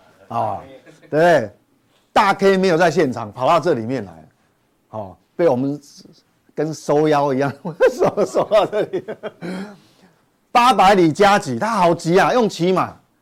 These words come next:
没有用，为什么？骑不回来，因为他现在人在墨西哥嘛。最近新闻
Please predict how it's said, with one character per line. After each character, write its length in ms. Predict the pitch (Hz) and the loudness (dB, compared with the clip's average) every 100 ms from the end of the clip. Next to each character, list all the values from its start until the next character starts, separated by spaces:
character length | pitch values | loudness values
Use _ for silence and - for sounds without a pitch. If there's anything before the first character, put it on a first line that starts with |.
| _ | _
没 120 | 143 | -4
有 120 | 170 135 | -2 0
用， 220 | 143 90 - _ _ _ | 0 -2 -18 _ _ _
为 140 | - 170 | -2 -2
什 100 | 117 | -2
么？ 120 | 92 _ _ _ _ | -10 _ _ _ _
骑 200 | - 147 | -8 -4
不 200 | 190 160 | 0 -2
回 140 | 120 | -2
来， 240 | 101 82 - _ _ _ - _ _ _ _ _ _ _ _ _ _ _ _ _ _ | -6 -12 -20 _ _ _ -20 _ _ _ _ _ _ _ _ _ _ _ _ _ _
因 100 | 214 | -2
为 80 | 214 | 0
他 140 | 208 | 0
现 160 | 190 220 | 0 0
在 60 | |
人 160 | 156 156 | 2 2
在 160 | 180 175 | 4 4
墨 160 | 175 | 2
西 200 | 151 156 | 0 -4
哥 200 | 147 139 123 | -2 0 0
嘛。 180 | 95 - _ _ _ _ _ _ _ _ _ | -4 -16 _ _ _ _ _ _ _ _ _
最 160 | 226 233 | 2 4
近 200 | 226 196 | 4 2
新 240 | 208 220 | 0 2
闻 280 | 170 156 | 2 0